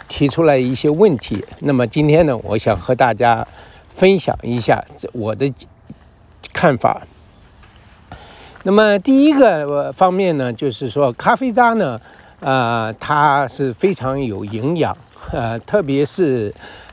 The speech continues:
它富含氮肥，那么它还含了磷肥和钾肥，以及铁锰，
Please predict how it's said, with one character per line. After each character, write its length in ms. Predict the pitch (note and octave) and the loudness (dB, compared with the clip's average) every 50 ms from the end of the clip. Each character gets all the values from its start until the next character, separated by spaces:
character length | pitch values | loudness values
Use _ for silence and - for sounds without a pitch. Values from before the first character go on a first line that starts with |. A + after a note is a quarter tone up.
| - | -14
它 260 | - - D3+ D3+ D#3 | -4 0 2 2 2
富 240 | D3 - - G#3+ G3+ | 2 0 -2 -4 -4
含 420 | C3+ - - A#2+ A2 A2 A2 A#2+ B2+ D3 E3 | -4 -4 -4 -4 -4 -4 -4 -6 -6 -8 -2
氮 300 | - C4+ B3 F#3+ C3 G#2+ | 0 2 2 2 0 -2
肥， 280 | G2+ - - - - - - - - - - - - | -8 -12 -12 -12 -12 -12 -14 -16 -20 -20 -20 -12 -4
那 120 | C#3+ D#3 | -2 -2
么 260 | C#3+ B2+ A#2+ A#2 A2+ - - | 0 0 0 -2 -2 -4 -2
它 180 | - E3 D#3+ | 0 0 0
还 320 | A#2 - - C3+ C#3+ D#3 G#3+ C#4 C4+ B3 - | 0 2 2 4 6 6 6 4 4 0 -2
含 480 | - - - - C#3+ C#3+ C#3+ D3 D3+ E3 | -8 -14 -8 -2 0 0 0 2 2 2
了 220 | D3+ C3 A2+ - - | 0 0 0 -2 -6
磷 360 | - B2+ A2 C3 D3 F#3+ G#3 | -6 -4 -2 0 0 0 0
肥 220 | F#3 - A2+ A#2 B2 | -2 -2 -4 -4 -4
和 180 | B2+ - - | -6 -6 -6
钾 300 | B2+ C#3+ - A#2+ G#2+ - | -6 -4 -4 -4 -4 -6
肥， 280 | - - A#2+ A2+ A2+ A2+ A2 - - - - - - - - - | -8 -10 -6 -6 -6 -6 -6 -10 -20 -20 -20 -20 -20 -20 -18 -6
以 160 | - B2 B2 A#2 | -2 -2 -2 -2
及 440 | A2 C#3 C#3+ C3+ C#3 C#3+ C#3 C3+ B2+ - - - - - - - | 0 2 4 4 6 6 4 4 0 -2 -8 -20 -20 -20 -20 -16
铁 480 | - - - - B2+ A2+ A2+ B2 C#3 D3+ | -12 -8 -2 0 2 4 4 4 4 4
锰， 640 | D3+ B2 A2+ A2+ G#2+ - G2+ A#2+ B2 C#3+ D#3 D#3+ | 2 0 -2 -2 -4 -4 -4 -2 0 0 0 -2